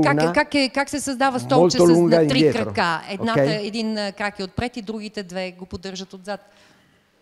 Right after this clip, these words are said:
Speaker 2: Questi sono gli schizzi di quando sono ubriaco.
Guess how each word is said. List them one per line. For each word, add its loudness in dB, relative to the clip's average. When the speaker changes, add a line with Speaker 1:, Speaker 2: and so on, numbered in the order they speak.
Speaker 2:
Questi -4
sono -4
gli -6
schizzi -6
di -6
quando -2
sono -6
ubriaco. -2